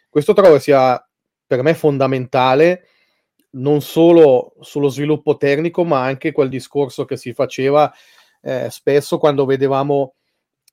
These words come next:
certi infortuni alle balaustre, eh, dove c'era sempre questo dibattito del, del giocatore che si proteggeva di più o si proteggeva male.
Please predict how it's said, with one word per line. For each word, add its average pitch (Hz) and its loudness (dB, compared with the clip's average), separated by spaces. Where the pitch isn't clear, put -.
certi 151 -4
infortuni 160 -2
alle 131 -4
balaustre, 143 0
eh, 127 0
dove 143 0
c'era 147 -2
sempre 170 -6
questo 160 -4
dibattito 143 -2
del, 131 -4
del 135 -8
giocatore 143 -2
che 139 -8
si 131 -16
proteggeva 135 -4
di 131 -10
più 156 -8
o 156 -4
si 123 -14
proteggeva 127 -6
male. 135 -2